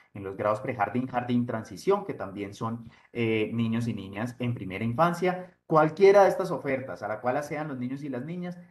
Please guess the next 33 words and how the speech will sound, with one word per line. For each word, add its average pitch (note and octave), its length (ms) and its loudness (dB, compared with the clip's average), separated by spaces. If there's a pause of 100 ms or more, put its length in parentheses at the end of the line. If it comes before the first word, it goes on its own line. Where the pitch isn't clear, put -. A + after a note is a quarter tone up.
(120)
debe B2 160 -2
ofrecer A#2 340 -8
los A#2+ 160 -8
mismos A#2+ 320 -4
propósitos, B2+ 720 -8
debe G#2+ 140 -8
ofrecer G2 320 -10
los G#2+ 140 -10
mismos, A2+ 460 -8 (240)
eh, G2 360 -4 (320)
digamos, A#2 260 -4
las C3 100 -2
mismas C3 240 -4
oportunidades A#2 1000 -4 (240)
para, F#2 440 -4
para, G2 500 -2
eh, G2+ 340 -6
promover A#2+ 480 2
el C3+ 100 2
desarrollo C3+ 640 -2
y B2+ 60 -6
para A2 220 -2
que G#2 80 -8
las G2+ 160 -8
familias A#2+ 420 -4
y C3 60 -6
los G#2+ 120 -10
propios A2+ 300 -8
niños A#2+ 240 0
y A2+ 80 -6
niñas C3+ 220 -4
encuentren A2+ 460 -6
allí D3 380 -4